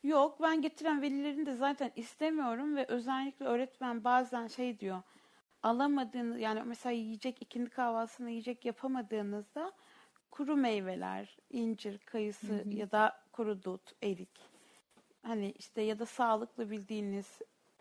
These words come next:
Speaker 1: pakette bisküviler falan diyor. Mesela bazen b-, ben yapıyorum işte gönderiyorum. Mesela sıra bende oluyor hafta. Hani yapamıyorsanız şu alternatifleri de falan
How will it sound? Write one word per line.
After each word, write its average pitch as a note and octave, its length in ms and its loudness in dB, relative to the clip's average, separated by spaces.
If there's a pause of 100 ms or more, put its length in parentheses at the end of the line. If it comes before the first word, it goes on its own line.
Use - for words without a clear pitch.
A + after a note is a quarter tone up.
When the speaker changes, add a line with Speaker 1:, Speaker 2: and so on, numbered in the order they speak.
(360)
Speaker 1:
pakette G3+ 560 -6
bisküviler G3 540 -6
falan G#3 420 -6
diyor. G3 180 -6 (500)
Mesela C4 200 2
bazen C#4 360 6 (200)
b-, A#3 220 -6
ben A#3 380 4
yapıyorum A#3+ 440 0
işte G3+ 200 -10
gönderiyorum. G3+ 540 -4
Mesela F#3+ 220 -10
sıra G#3+ 340 0
bende G#3 280 -2
oluyor F#3+ 300 -2
hafta. F#3 360 -10 (760)
Hani C4 140 2
yapamıyorsanız D#4 880 2
şu C4+ 360 -4
alternatifleri B3 880 0
de B3 60 -4
falan A#3+ 440 0